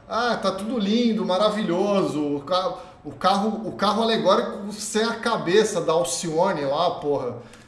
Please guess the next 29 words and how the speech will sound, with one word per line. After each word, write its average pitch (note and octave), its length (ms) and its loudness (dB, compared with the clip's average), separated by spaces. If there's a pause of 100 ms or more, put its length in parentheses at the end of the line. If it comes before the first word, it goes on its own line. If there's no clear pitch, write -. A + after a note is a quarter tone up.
(120)
Né? G#3+ 320 -6
Pô, A3+ 160 2
aqui G#3+ 380 -2
tá A3 180 0
tudo A#3+ 280 -4
lindo, G#3 560 2
olha A3 260 2
aí, G3 500 2
a E3+ 120 4
mangueira, F3+ 1080 4
né? F#3+ 260 2 (120)
Porra, F#3 440 -4
que F#3 240 -12
foda F3 800 0
e C#3 60 -8
tal." D3+ 560 -6 (460)
Porra, E3 520 0 (200)
da, F#3+ 300 -10 (100)
tá, A3 160 -4
cadê A#3 320 4
a C#4 120 8
informação A3+ 840 0
ali, F3 280 -2
né? D#3 240 -6
Cadê E3 400 -2
o, F#3 680 0 (680)
pô, - 240 -10
de-, B2 300 -14
lamentável, C3+ 800 -2